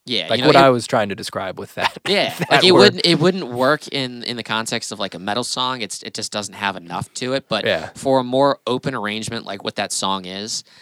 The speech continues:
Speaker 1: um, it's great. It's, it's got a,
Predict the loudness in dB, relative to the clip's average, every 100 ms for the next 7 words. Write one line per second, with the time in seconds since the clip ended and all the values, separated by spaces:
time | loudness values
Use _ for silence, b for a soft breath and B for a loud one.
0 | b b 2 4 4 2 -4 _ _ _
1 | _ _ -2 -2 -2 -4 -2 0 0 -2
2 | -4 -8 -12 _ _ _ _ _ _ _
3 | _ _ _ _ _ _ _ _ -8 -6
4 | -4 2 4 4 4 2 2 -2